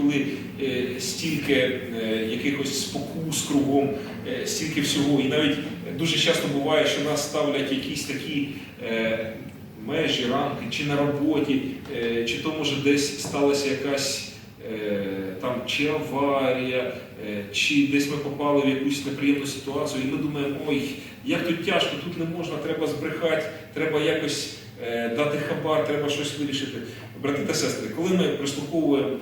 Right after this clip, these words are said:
прислуховуємося до голосу Святого Духа, Він завжди нам підкаже, завжди нам допоможе, е, тільки треба його вміти слухати. Вміти слухати, заспокоїтись,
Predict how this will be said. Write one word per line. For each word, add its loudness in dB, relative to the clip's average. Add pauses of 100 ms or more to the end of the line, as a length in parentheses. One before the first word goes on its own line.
(480)
прислуховуємося -2
до 0
голосу 2
Святого -4
Духа, -4
Він -8
завжди -2
нам 0
підкаже, -4 (440)
завжди -4
нам 0
допоможе, -4 (640)
е, 2
тільки -6
треба -2
його 2
вміти -4
слухати. -14 (1300)
Вміти -2
слухати, -4 (200)
заспокоїтись, -4